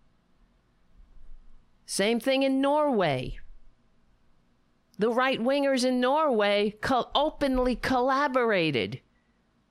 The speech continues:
with the invaders 'cause they figured, "Hey, it's not, they're doing what we wanna do. This is what we've been trying to do here. We've been trying to concentrate wealth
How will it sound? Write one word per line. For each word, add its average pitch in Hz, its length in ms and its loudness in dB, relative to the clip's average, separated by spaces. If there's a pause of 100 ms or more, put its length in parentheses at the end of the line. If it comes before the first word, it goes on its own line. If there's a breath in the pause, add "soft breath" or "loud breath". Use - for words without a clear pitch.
(120)
with 214 240 -2
the 214 160 0
invaders 170 880 0
'cause 240 480 -2
they 180 160 0
figured, 220 520 -2 (100)
"Hey, 311 200 -2
it's 220 240 -4
not, 285 340 -2
they're 262 320 0
doing 277 440 0
what 240 180 0
we 269 160 -2
wanna 269 320 0
do. 302 420 -2 (480 soft breath)
This 339 220 0
is 294 100 -2
what 285 140 0
we've 285 180 -2
been 294 160 0
trying 339 560 0
to 254 140 -2
do 220 240 0
here. 190 500 0 (240 loud breath)
We've 269 140 -2
been 285 160 -2
trying 339 400 -2
to 254 100 -2
concentrate 233 800 -2
wealth 185 560 -2